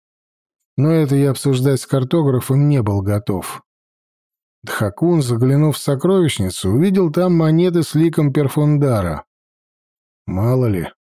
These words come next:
обмолвлюсь об этом и получу от обрадовавшегося короля какой-нибудь милый квест, наподобие «Верни королю его казну в размере ста пятидесяти тысяч золотых и получи награду в пять тысяч золотых».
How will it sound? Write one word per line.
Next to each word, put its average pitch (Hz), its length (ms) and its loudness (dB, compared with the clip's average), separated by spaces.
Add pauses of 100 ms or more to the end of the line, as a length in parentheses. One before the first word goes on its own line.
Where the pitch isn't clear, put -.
(280)
обмолвлюсь 123 800 0
об 107 200 0
этом 101 340 0
и 139 40 -4
получу 135 720 0 (280)
от 107 180 -4
обрадовавшегося 120 960 0
короля 139 400 0
какой-нибудь 135 460 0
милый 151 380 2
квест, 143 680 0 (460)
наподобие 131 640 2
«Верни 175 380 2
королю 156 440 2
его 139 280 2
казну 147 480 0
в 123 60 2
размере 139 460 2
ста 135 240 -2
пятидесяти 127 720 0
тысяч 123 420 0
золотых 139 680 -2 (580)
и - 20 -6
получи 110 460 -2
награду 135 640 0
в - 120 -10
пять 120 320 -2
тысяч 95 520 -2
золотых». 95 800 -4